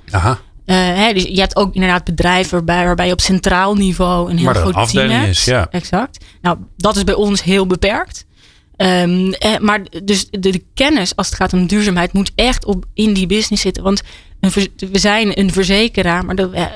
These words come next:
Speaker 2: een verzekeraar heeft zoveel verschillende disciplines. Om even gewoon een paar te noemen, hè, want je hebt het hier over pensioenen, schadeverzekeringen, eh, zorg, eh, arbeidsongeschiktheid, hypotheken. Ja, dat is waanzinnig veel. En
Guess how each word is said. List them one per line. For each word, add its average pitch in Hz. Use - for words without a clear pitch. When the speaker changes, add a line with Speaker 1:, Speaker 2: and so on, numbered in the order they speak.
Speaker 2:
een 190
verzekeraar 196
heeft 190
zoveel 190
verschillende 185
disciplines. 185
Om 208
even 220
gewoon 220
een 196
paar 214
te 208
noemen, 208
hè, 214
want 214
je 202
hebt 202
het 190
hier 196
over 190
pensioenen, 220
schadeverzekeringen, 220
eh, 180
zorg, 214
eh, 180
arbeidsongeschiktheid, 214
hypotheken. 208
Ja, 190
dat 202
is 185
waanzinnig 220
veel. 220
En 214